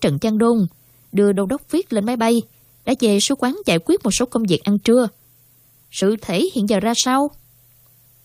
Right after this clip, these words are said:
Đó là câu tôi muốn đặt với ngài đại sứ. "Ồ, thưa Tổng thống, rõ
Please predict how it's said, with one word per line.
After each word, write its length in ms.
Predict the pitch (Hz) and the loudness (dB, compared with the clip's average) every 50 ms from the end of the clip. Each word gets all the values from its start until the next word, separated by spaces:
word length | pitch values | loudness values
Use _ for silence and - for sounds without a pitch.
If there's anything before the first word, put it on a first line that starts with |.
| _ _ _ _ _ _ _ _ - | _ _ _ _ _ _ _ _ -4
Đó 220 | - 175 190 285 | -2 0 0 0
là 120 | 359 320 185 | 0 -2 -4
câu 200 | - - 196 185 - | -2 -2 -4 -2 0
tôi 120 | 202 202 | 0 0
muốn 180 | 226 285 415 359 | 0 0 -2 -2
đặt 220 | 240 185 - - | -4 -4 -4 -6
với 100 | 285 339 | -6 -4
ngài 140 | 330 214 160 | -2 -2 0
đại 120 | 170 175 | 0 0
sứ. 300 | 180 - 247 269 320 415 - _ _ _ _ _ _ _ _ _ _ _ _ _ _ _ _ _ - | 2 2 4 4 4 2 0 _ _ _ _ _ _ _ _ _ _ _ _ _ _ _ _ _ -4
"Ồ, 480 | - 202 208 214 220 220 202 170 151 - _ _ _ _ _ _ _ - | 0 2 2 2 2 2 2 0 -2 -4 _ _ _ _ _ _ _ -6
thưa 140 | - 208 196 | -2 -2 -2
Tổng 220 | - 175 165 196 | -2 -2 -4 -4
thống, 220 | - 240 233 269 349 453 - _ - _ _ _ - - | -4 -4 -4 -4 -4 -8 -12 _ -20 _ _ _ -8 -2
rõ 180 | 196 196 247 | -2 -2 -2